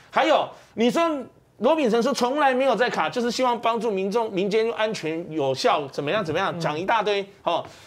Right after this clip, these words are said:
Speaker 1: 都是神话他们的一个正当性。但是从六月一号、六月初，人家鸿海跟台积电，台积电是后来冒出来的，虽然有很多的阴谋论，总统府这个这边中间把它拉出来，想要稀释这个鸿海的角色。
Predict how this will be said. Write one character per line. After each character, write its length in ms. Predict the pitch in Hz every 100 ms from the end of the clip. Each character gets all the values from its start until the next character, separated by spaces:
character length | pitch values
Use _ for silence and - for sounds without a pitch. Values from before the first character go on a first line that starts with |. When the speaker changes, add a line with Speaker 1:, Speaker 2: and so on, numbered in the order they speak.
| -
Speaker 1:
都 140 | 247
是 100 | 247
神 240 | 226 165 175
话 220 | 220 175
他 100 | 185
们 80 | 180
的 60 | 156
一 40 |
个 80 | 160
正 180 | 185 156
当 160 | 151
性。 240 | 160 339 - - - -
但 160 | 339
是 100 | 285
从 180 | 247 254
六 180 | 320 311
月 180 | 294 269
一 80 | 240
号、 140 | 254
六 160 | 254 254
月 80 |
初， 260 | 240 226 226
人 220 | 190 226
家 320 | 220 277 269 - -
鸿 300 | - 196 269
海 260 | 214 170 117 - - _
跟 240 | 220 240
台 200 | - 180
积 140 | 214 208
电， 200 | 208 156 - _ _ _ _ _ _
台 120 | - 165
积 100 | 214
电 140 | 202
是 60 | 190
后 160 | 190
来 140 | 170 147
冒 200 | 156 180
出 140 | 156 160
来 120 | 123
的， 160 | 120 107
虽 180 | - 214
然 200 | 202 165
有 100 | 156
很 100 | 165
多 140 | 120 160
的 60 |
阴 100 | 165
谋 140 | 151 135
论， 160 | 139
总 160 | 127 156
统 100 | 185
府 180 | 131 110 - - -
这 140 | - 202
个 200 | 190 190
这 160 | 208
边 180 | 202 180
中 200 | 175 202
间 120 | 190 196
把 120 | 131
它 80 | 165
拉 160 | 170
出 180 | 170 170
来， 180 | 139 127
想 160 | -
要 60 | 147
稀 200 | 160 196
释 180 | 190 185
这 120 | 165
个 140 | 151
鸿 200 | 139 143
海 100 | 147
的 80 | 120
角 200 | 120 104
色。 240 | 113 135